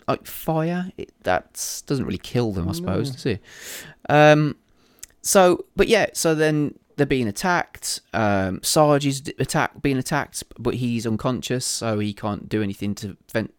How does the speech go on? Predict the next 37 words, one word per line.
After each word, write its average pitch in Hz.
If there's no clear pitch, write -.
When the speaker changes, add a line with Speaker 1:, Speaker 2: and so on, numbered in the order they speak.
Speaker 1:
you 113
know, 98
help 117
himself. 127
Speaker 2:
Yeah, 107
you 90
Speaker 1:
So, 101
Speaker 2:
get 135
Speaker 1:
so 131
Speaker 2:
the -
full 127
wolf 107
then 95
as 92
well, 95
don't 92
you? 82
You 92
see 101
a 90
full 98
wolf. 92
Speaker 1:
So, 202
this 139
is 135
the 139
thing, 160
right? 95
So -
what 165
do 151
you 156
think -
of 107
the -
general 107
design 98